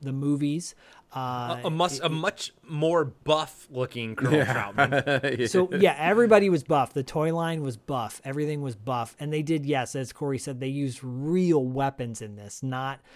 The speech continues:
Speaker 1: laser beams. Uh, <laughs> so, uh, in fact, the toy line, which we'll talk about when we do the show, was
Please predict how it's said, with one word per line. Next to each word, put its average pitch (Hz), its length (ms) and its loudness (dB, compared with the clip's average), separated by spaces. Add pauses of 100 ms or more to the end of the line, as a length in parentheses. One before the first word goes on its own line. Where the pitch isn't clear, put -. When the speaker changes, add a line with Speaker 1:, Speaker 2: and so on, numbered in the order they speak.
(160)
Speaker 1:
laser 131 440 -2
beams. 107 580 -10
Uh, 117 200 -6
<laughs> - 0 -
so, 180 600 6 (380)
uh, 160 60 -2
in 175 180 -4
fact, 170 240 4
the 156 40 -2
toy 170 320 4
line, 160 220 0
which 147 220 -4
we'll 139 80 -6
talk 139 260 -2
about 135 500 -2
when 127 200 -8
we 123 80 -6
do 135 140 -4
the 135 100 -6
show, 165 440 0 (460)
was 131 320 -2